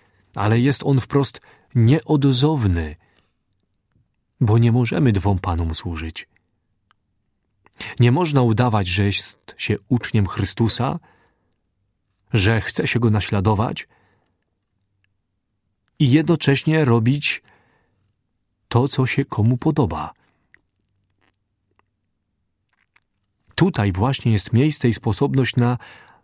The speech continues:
zdecydowane i klarowne albo, albo.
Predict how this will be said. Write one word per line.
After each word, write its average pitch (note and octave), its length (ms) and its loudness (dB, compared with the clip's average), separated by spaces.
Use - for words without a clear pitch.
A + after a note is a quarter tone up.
zdecydowane B2+ 1040 2
i C3+ 100 2
klarowne A2+ 720 -2
albo, B2 600 0
albo. F2+ 480 -4